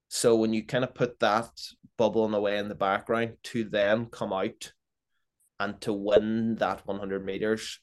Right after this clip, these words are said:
and I won it by one hundredth of a second, so it was centimeters. Um,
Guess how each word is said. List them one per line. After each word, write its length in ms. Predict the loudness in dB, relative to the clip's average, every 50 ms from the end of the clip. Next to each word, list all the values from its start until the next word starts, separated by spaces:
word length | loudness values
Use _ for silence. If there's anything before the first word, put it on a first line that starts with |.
| _ -6
and 100 | -4 -2
I 40 |
won 240 | 0 0 0 0 0
it 120 | 0 -2 -2
by 200 | -2 -2 -2 -2
one 420 | -4 -4 -2 0 0 0 -2 -4
hundredth 920 | -8 -6 -6 -6 -6 -6 -4 -4 -4 -4 -6 _ -18 -18 -18 -18 -20 -20 _ _ _ -10
of 160 | -8 -8 -8
a 40 | -8
second, 520 | -8 -6 -6 -6 -6 -6 -6 -6 -8 -8
so 400 | -8 -4 -4 -2 -2 -4 -8 -12 _ _ _ _ _ _ _ -10 -6
it 160 | -6 -6 -4
was 560 | -6 -8 -8 -8 -10 -12 -12 -12 -12 -14 -18 _ _ _ _ _ _ _ _ _ -14
centimeters. 960 | -12 -8 -6 -4 -4 -4 -4 -6 -8 -8 -6 -4 -2 0 0 -2 -2 -4 -12 -16 _ _ _ _ _ _ _ _ _ _ _ _ _ _ _ _ _ _ _ _ -2
Um, 480 | 0 0 2 0 -2 -4 -6 -10 -12